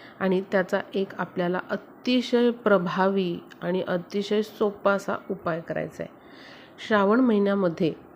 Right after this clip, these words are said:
उपवासाला किंवा व्रतवैकल्याला जास्त महत्त्व दिलं जातं, पण हे लक्षात घ्या, जर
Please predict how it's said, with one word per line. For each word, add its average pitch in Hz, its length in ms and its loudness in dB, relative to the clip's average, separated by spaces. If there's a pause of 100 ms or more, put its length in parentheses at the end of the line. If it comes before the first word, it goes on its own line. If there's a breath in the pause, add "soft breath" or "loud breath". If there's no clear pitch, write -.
(120)
उपवासाला 196 760 2 (540 loud breath)
किंवा 202 160 4
व्रतवैकल्याला 208 1040 4
जास्त 185 500 2
महत्त्व 180 520 0
दिलं 156 300 0
जातं, 147 340 -4 (480 loud breath)
पण 269 120 6
हे 277 240 4
लक्षात 220 380 0
घ्या, 180 400 0 (340)
जर 220 220 4